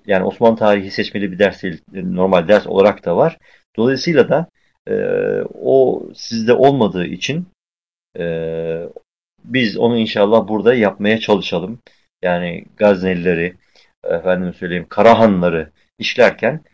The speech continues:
Allah izin verirse inşallah Osmanlı, e, tarihine de girelim. E, Anadolu Selçukluların akabinde ve Osmanlı tarihiyle ilgili, e, şöyle çok, e, hızlı,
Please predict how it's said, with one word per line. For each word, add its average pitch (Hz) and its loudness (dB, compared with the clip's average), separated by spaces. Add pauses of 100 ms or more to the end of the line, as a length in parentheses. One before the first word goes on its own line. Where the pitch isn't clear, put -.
(260)
Allah 104 0
izin 98 -4
verirse 92 -4
inşallah 101 0 (320)
Osmanlı, 92 -6
e, 82 -6
tarihine 87 -2
de 85 -6
girelim. 98 -6
E, 87 -12
Anadolu 87 -6
Selçukluların 87 -10
akabinde 90 -6 (420)
ve 98 -2
Osmanlı 101 -4
tarihiyle 92 -4
ilgili, 92 -8 (420)
e, 85 -12
şöyle 104 -10
çok, - -14
e, 95 -8 (400)
hızlı, 101 -6